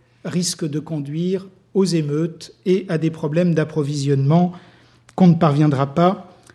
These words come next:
à maîtriser. Donc on pourrait dire que Lenoir est contre les Lumières si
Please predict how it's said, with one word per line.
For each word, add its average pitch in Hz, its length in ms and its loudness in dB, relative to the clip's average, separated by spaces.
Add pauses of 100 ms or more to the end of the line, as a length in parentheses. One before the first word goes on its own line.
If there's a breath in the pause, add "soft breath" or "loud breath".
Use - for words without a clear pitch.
(140 loud breath)
à 165 100 2
maîtriser. 165 580 -2 (500 soft breath)
Donc 226 260 4
on 196 80 -2
pourrait 190 220 0
dire 247 180 0
que 190 80 0
Lenoir 185 460 0
est 175 120 -2
contre 226 380 -2
les 160 120 -4
Lumières 190 560 -2
si 220 500 -6